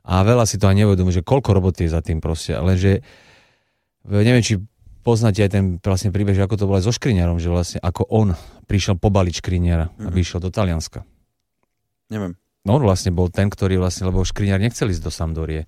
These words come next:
Speaker 2: Mhm.
Speaker 1: On proste nejde, že on tam nejde a Karol sám priletel a pomaly mu balil ponožky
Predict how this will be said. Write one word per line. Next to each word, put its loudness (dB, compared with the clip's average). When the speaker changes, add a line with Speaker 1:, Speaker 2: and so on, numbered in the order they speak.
Speaker 2:
Mhm. -12
Speaker 1:
On -12
proste -4
nejde, 4
že -2
on -2
tam -2
nejde 0
a -2
Karol -2
sám -2
priletel -2
a 0
pomaly -4
mu -6
balil 0
ponožky -4